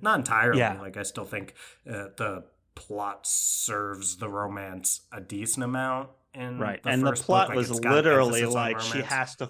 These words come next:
Speaker 2: fall in love with you, dude. That's, like,
Speaker 1: Right.
Speaker 2: part of the <laughs> spell.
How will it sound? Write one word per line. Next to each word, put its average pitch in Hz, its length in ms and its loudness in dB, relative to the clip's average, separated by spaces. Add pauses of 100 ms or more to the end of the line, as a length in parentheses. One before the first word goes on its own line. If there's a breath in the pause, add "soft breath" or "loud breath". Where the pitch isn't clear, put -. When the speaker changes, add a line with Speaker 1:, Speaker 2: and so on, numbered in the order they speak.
Speaker 2:
fall 117 280 -2
in 113 80 -8
love 120 240 -2
with - 200 -14
you, 98 200 -16
dude. 95 260 -14
That's, 107 220 -8
like, 120 100 2
Speaker 1:
Right. 104 180 0
Speaker 2:
part 120 300 2
of 123 140 0
the 156 100 2
<laughs> - 140 2
spell. - 520 -8